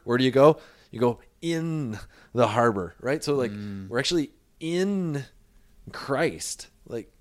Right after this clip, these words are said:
Speaker 1: and so, so I, I think if we can find our life and, and just im-,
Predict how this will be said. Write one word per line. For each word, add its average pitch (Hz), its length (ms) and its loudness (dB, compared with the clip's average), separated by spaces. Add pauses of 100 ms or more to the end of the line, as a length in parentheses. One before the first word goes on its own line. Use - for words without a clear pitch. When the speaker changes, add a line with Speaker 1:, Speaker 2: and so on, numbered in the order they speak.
Speaker 1:
and 143 200 2
so, 123 260 4 (500)
so 131 200 0
I, 113 300 -6
I - 40 -8
think 151 200 -2
if 123 60 -6
we 135 80 -2
can 113 100 -6
find 143 360 -6
our 107 140 -2
life 120 400 -2
and, 101 200 -12 (240)
and 110 160 -12
just 123 220 -4
im-, 110 120 -8